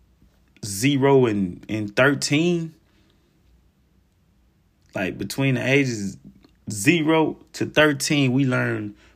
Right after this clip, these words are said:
probably most of the stuff we know right now. Because after that, it's just people stop learning. After a certain age, people just stop learning. And we just start recycling old information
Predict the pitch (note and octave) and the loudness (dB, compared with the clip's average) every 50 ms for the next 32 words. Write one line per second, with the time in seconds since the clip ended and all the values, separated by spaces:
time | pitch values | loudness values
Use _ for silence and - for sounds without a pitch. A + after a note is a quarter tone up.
0 | _ - - C#3+ C#3 C3+ C3+ A#2+ A2+ G#2 G#2 G#2 A2+ B2 C3+ C3+ C3+ - A#2+ A#2 | _ -4 0 2 2 2 2 0 -2 -2 -4 -2 -2 0 0 0 -2 -2 -4 -4
1 | A2+ - - B2 A#2+ A#2 A2+ A#2+ A#2+ A2+ A#2 A#2 A#2 A2+ G#2+ A2+ A#2 A2+ G#2 - | -4 -4 -4 -2 -2 -2 -2 -4 -4 -4 -4 -4 -2 -2 0 0 0 -2 -2 -4
2 | G2 A2 G#2+ - G2 - - - _ _ _ _ _ _ _ _ _ _ _ _ | -6 -6 -6 -6 -10 -12 -16 -20 _ _ _ _ _ _ _ _ _ _ _ _
3 | _ _ _ _ _ _ _ _ _ _ _ _ _ _ _ _ _ _ _ - | _ _ _ _ _ _ _ _ _ _ _ _ _ _ _ _ _ _ _ -10
4 | - - G#2 - A#2+ G#2 G#2 A#2 A#2 A2+ - A2+ A#2+ B2 A#2 - - - - _ | -8 -8 -4 -4 -4 -2 -2 -2 -4 -4 -4 -2 -2 -2 -2 -2 -6 -10 -18 _
5 | _ _ _ _ _ - A2 G#2+ G#2 G#2+ G#2+ G2+ G2 G2+ - - - _ _ _ | _ _ _ _ _ -10 -10 -8 -6 -4 -4 -4 -4 -6 -10 -14 -18 _ _ _
6 | _ _ _ _ _ _ - - B2+ A#2+ A2+ - - - G#2+ G2+ G2 G2 A2+ B2 | _ _ _ _ _ _ -6 -6 -6 -4 -4 -6 -2 -2 -2 -2 -2 -4 -4 -4
7 | A#2+ A2 - F#2+ - - _ _ _ _ _ _ _ _ _ _ - - G#2 G2 | -4 -4 -6 -10 -12 -16 _ _ _ _ _ _ _ _ _ _ -10 -8 -8 -8
8 | - F#2+ G2+ - - G#2+ G#2 G2 - - A2 A#2 A#2 A2 G#2 - - - - - | -8 -10 -10 -6 -4 -4 -4 -4 -6 -6 -4 -2 -2 -2 -4 -8 -12 -16 -18 -18
9 | - - _ _ _ _ _ _ - - G#2+ G2 G2+ F#2+ G2+ G2+ - - G2+ G2 | -18 -20 _ _ _ _ _ _ -8 -6 -4 -4 -4 -4 -6 -8 -6 -6 -6 -6
10 | F#2+ - G2 G#2 A2+ A2 G#2 F#2 - - _ _ _ _ _ _ _ _ _ _ | -6 -6 -6 -6 -6 -6 -8 -8 -10 -14 _ _ _ _ _ _ _ _ _ _
11 | _ _ _ _ _ _ _ _ _ _ _ _ _ _ _ _ _ - - G2 | _ _ _ _ _ _ _ _ _ _ _ _ _ _ _ _ _ -10 -4 -4
12 | G2+ G#2 G2+ G2+ G2 F#2+ - G2+ G2 G2 F#2 F2 E2+ F#2+ - - G#2+ G#2 G#2 G2+ | -2 -2 -2 -2 -4 -4 -4 -4 -2 -2 -2 -4 -6 -8 -4 -2 0 0 0 -2
13 | - G2 G2 F#2+ F#2 F#2 G2 - - - - G2+ G#2 G#2 G#2 G2+ F2+ - G2+ G#2 | -4 -4 -4 -4 -4 -6 -10 -14 -14 -8 -4 -2 0 0 0 0 -2 -4 -6 -8
14 | G2+ - G2+ G2 G#2 A2 A2 G#2+ - - - - - - | -8 -6 -6 -4 -4 -4 -6 -6 -8 -10 -10 -12 -14 -18